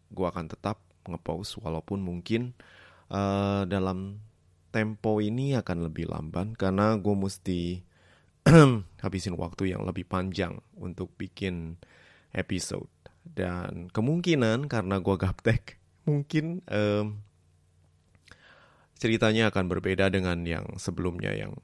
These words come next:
kaya akan sound effect dan lain-lain. Mungkin lu cuma dengerin gue ceritain sambil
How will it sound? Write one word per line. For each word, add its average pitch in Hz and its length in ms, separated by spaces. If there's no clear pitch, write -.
kaya 90 400
akan - 160
sound - 320
effect 95 320
dan 101 160
lain-lain. 110 340
Mungkin 98 300
lu 95 80
cuma 90 240
dengerin 85 400
gue 90 160
ceritain 98 640
sambil 107 640